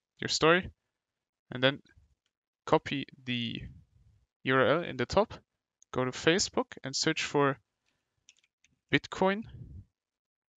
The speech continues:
Bitcoin and then enter. And then you want to choose groups on the left here. Now open up these groups, as you can see here. Open up all these groups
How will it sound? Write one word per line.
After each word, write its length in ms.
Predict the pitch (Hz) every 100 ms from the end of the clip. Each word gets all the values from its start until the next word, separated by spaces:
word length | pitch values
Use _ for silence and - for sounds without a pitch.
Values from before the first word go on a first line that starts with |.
| _ _ _
Bitcoin 380 | 135 - - 135
and 120 | 127 - _ _ _ _ _ _ _ _ _ _ _ _ _ _ _ _
then 140 | - 113
enter. 380 | 135 170 214 214 - _ _ _ _ _
And 80 | -
then 140 | 131 147
you 80 |
want 320 | 143 147 - -
to 220 | - 143 135 -
choose 520 | - - - - - - _ _ _ _ _
groups 520 | 120 131 131 - -
on 140 | 120
the 80 | 120
left 280 | 117 110 -
here. 160 | 120 - _ _ _ _ _ _ _ _ _ -
Now 220 | 139 135 -
open 280 | 151 - 160
up 100 | - -
these 180 | 135 135
groups, 460 | 147 202 - - - _ _ _ _ _ _ _ _ _ _ _ _
as 140 | 131 127
you 60 |
can 120 | 123
see 200 | 120 131
here. 280 | 139 151 185 - - - _ _ - - _ _ _ _ _ _ _ _ _
Open 240 | - 139 156
up 100 | 135
all 140 | 143
these 180 | 143 139
groups 480 | - 180 - -